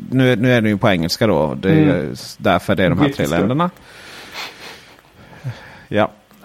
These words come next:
Speaker 1: Eh, och sen kan vi väl anta att spanska och tyska är prioriterat, va?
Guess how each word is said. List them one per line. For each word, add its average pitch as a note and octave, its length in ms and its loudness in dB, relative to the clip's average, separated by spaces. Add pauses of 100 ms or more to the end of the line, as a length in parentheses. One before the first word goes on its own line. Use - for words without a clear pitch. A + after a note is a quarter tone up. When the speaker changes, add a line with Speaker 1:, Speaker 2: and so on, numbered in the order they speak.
Speaker 1:
Eh, A2 540 6
och B2 380 0
sen C3 200 0
kan B2 160 2
vi A#2+ 60 2
väl A#2+ 100 2
anta B2 260 2
att G2+ 60 0
spanska A2+ 400 -2
och G2 80 0
tyska A2+ 360 0
är E2 40 0
prioriterat, F#2+ 580 2
va? D3 140 4